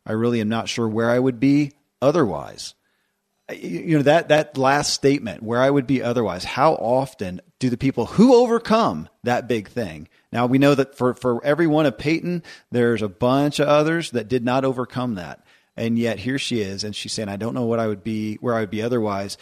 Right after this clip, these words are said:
You know, we recently, uh, I don't think it's even come out yet, we did a second interview with John O'Leary, and that was one of the statements that he made that was, uh, always, uh, really just, I don't, I hate to use the word, but almost haunted me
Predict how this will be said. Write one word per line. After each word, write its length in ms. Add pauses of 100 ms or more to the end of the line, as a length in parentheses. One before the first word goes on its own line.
(240)
You 60
know, 80
we 120
recently, 800
uh, 160
I 120
don't 80
think 140
it's 100
even 140
come 180
out 240
yet, 180
we 160
did 180
a 60
second 320
interview 400
with 140
John 320
O'Leary, 540
and 100
that 100
was 100
one 200
of 60
the 60
statements 580
that 100
he 180
made 400 (440)
that 440
was, 800
uh, 240 (120)
always, 580 (100)
uh, 180 (240)
really 240
just, 280 (500)
I 60
don't, 80
I 40
hate 140
to 80
use 160
the 80
word, 200
but 100
almost 200
haunted 400
me 160